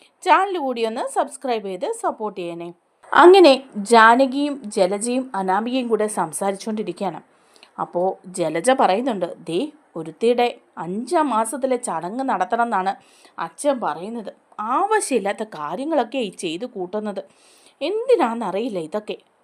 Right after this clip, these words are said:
അപ്പോൾ അനാമിക പറയാ, "ശരിയാ, എന്തായാലും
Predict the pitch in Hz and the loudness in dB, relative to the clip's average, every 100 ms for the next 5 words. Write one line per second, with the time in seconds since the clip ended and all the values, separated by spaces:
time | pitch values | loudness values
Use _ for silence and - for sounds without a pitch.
0 | _ - 254 302 311 - _ _ _ - | _ -6 -2 0 -2 -6 _ _ _ -10
1 | 190 180 202 311 403 330 302 226 180 - | -8 -4 -4 -2 -2 0 0 -2 -6 -8
2 | 170 170 302 359 - 175 170 196 294 262 | -8 -4 -2 -2 -2 -10 -6 4 6 6
3 | 277 | 0